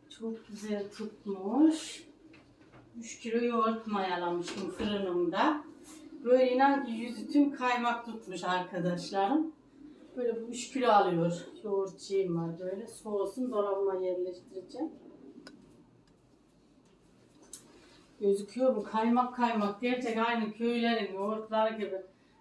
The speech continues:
Bu sıcak da fırın böyle güzel tutmuş ki kıvırcıklatmayı. Maşallah, böyle yüzü tüm kaymak canlarım.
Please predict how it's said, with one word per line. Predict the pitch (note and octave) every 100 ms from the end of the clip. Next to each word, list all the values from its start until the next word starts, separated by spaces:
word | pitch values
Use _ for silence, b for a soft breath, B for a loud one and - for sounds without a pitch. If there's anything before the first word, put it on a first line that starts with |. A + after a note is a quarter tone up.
| -
Bu | -
sıcak | - G#3+ B3 A#3 A#3 - - -
da | A3
fırın | A3+ A3+ G#3+
böyle | A3 A3
güzel | G#3+ A#3 -
tutmuş | - D4+ D4+ - -
ki | A3 -
kıvırcıklatmayı. | A3+ G3+ - G#3 G3+ G#3 G3+ A3 C4 _ B B3 A#3+ B _
Maşallah, | G#3 G#3 G#3+ - A3 F#3+ G3 F#3+
böyle | A3+ A3
yüzü | F#3+ B3 A3 A3
tüm | - C#4+ -
kaymak | A#3+ A#3 G#3 F3+ -
canlarım. | F#3 F3+ F3+ F#3 G#3 E4